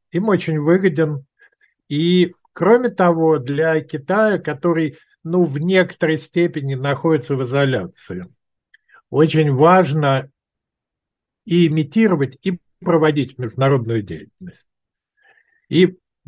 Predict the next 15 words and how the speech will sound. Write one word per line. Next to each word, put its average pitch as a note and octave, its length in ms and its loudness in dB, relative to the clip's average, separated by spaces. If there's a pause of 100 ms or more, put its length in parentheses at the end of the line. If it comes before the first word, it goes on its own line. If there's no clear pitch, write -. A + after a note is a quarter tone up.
(140)
позиция C#3 640 0
Китая, C3 460 -2
посредника A#2+ 1160 -4 (240)
вот A2+ 240 -6
в B2 60 -2
этом, A#2 400 -2 (180)
в C#3+ 120 2
общем, D3+ 340 2
уже D3 220 2
глобальном C3 640 0
конфликте, C#3+ 800 -4 (760)
очень D3+ 280 2
выгодна E3 400 2
самому C#3 420 -2
Китаю. - 400 -14